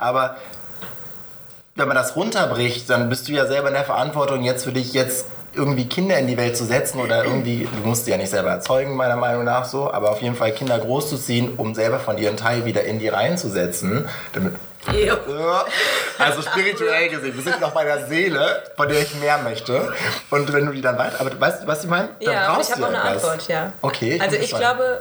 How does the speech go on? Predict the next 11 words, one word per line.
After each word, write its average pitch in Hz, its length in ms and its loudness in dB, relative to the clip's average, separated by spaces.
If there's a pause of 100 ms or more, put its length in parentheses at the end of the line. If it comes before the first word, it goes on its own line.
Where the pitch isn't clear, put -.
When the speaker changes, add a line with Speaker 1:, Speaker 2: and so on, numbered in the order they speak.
Speaker 2:
man 196 240 0
lebt 220 300 0
in 208 120 0
der, 190 300 0
in 190 140 0
den 196 240 0
Erinnerungen 214 800 0 (840)
der 190 180 2
anderen 196 300 0
Person 185 540 -2
weiter. 165 360 0